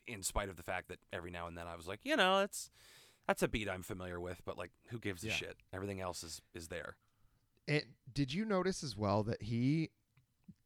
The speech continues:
Speaker 2: does not use, like, song structure like
Speaker 1: At
Speaker 2: other
Speaker 1: all.
Speaker 2: people do, like, at all? Like, he'll, he has several songs where there's just no chorus.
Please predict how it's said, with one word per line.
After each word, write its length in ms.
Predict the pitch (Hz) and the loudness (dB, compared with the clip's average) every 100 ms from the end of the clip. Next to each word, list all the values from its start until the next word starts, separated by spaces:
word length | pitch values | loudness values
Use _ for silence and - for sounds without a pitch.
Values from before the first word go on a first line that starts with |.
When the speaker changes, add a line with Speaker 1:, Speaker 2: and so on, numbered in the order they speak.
| _ _ | _ _
Speaker 2:
does 200 | 117 107 | 0 0
not 280 | 110 101 107 | 2 2 0
use, 380 | 107 101 98 101 | 0 0 0 -2
like, 180 | 85 - | -6 -8
song 320 | - 85 98 | -6 -6 -6
structure 520 | - 101 - 110 101 - _ _ _ _ _ - | -4 -6 -4 -6 -6 -10 _ _ _ _ _ -4
like 160 | 107 | 8
Speaker 1:
At 120 | 160 | 10
Speaker 2:
other 100 | 139 | 12
Speaker 1:
all. 80 | 160 | 10
Speaker 2:
people 340 | 82 - 101 98 - - | 8 0 -4 -6 -16 -6
do, 240 | 107 110 117 | -2 -2 -2
like, 160 | - 104 | -4 0
at 160 | 104 104 | 2 6
all? 260 | 104 - - | 6 4 -2
Like, 180 | 110 107 | 0 4
he'll, 180 | 135 127 | 4 4
he 200 | 127 135 | 2 4
has 180 | 160 135 | 2 2
several 380 | - 127 135 | 0 0 2
songs 420 | 117 131 139 127 101 | 0 2 2 0 0
where 140 | 101 | -2
there's 240 | 95 101 | 0 -4
just 240 | - 123 - | -4 -6 -2
no 100 | 101 | -2
chorus. 520 | - 98 - - - | 0 -2 -2 -8 -12